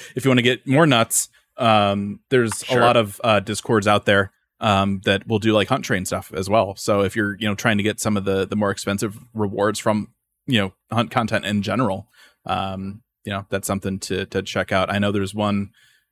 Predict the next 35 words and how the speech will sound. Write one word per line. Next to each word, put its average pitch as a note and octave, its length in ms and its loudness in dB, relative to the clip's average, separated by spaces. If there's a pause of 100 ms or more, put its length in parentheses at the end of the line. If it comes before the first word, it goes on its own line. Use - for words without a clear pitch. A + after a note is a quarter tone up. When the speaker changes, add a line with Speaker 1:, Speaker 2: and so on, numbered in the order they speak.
(100)
Speaker 1:
um, F#2+ 280 -2
that G2 120 -6
I'm G#2+ 200 0
on G2+ 160 0
for, G2 320 -4
for - 160 -6
Aether G#2+ 360 -2
that, G2 240 -2 (760)
you C3 100 0
know, A2 160 4
every A2+ 760 2 (120)
few C3+ 300 0
hours A2+ 340 4
there's G#2+ 160 -4
usually G#2 240 -2
a G2+ 40 -4
train A2+ 300 0
going G#2 220 4
around, G2 320 0
and G2+ 100 -2
I G2+ 80 2
can A2 280 -2
get G#2 140 0
in G#2 120 2
that, G#2 220 2
and G2+ 80 -2
I, G#2 140 -4 (920)
a - 40 -8
whole B2 140 -2
bunch C#3+ 220 2
of C#3 80 -8
stuff C#2+ 180 -6
from C2+ 140 -12
that. - 260 -10
So G2 360 0